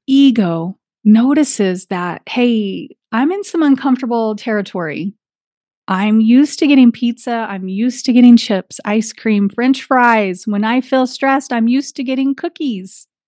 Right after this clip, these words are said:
But now you're giving me healthy food, salads, carrots, all the good things."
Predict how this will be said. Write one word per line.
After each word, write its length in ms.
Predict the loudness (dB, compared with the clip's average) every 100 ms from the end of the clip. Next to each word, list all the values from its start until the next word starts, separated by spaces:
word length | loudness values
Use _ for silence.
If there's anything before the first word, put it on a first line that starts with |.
| _ _ _ _ -10
But 100 | -4
now 280 | -2 -2
you're 200 | -2 -2
giving 340 | -2 -2 2 2
me 240 | 2 -2
healthy 480 | -6 -8 -6 -2 -2
food, 540 | -2 -2 -2 -2 -6 -10 _
salads, 760 | -12 -6 -2 0 2 0 -2
carrots, 840 | -10 -4 -2 -2 -4 -6 -16 -16 -18 _ _ _ -6
all 220 | -2 0
the 100 | 0
good 300 | 2 0 0
things." 640 | 0 4 4 4 0 -8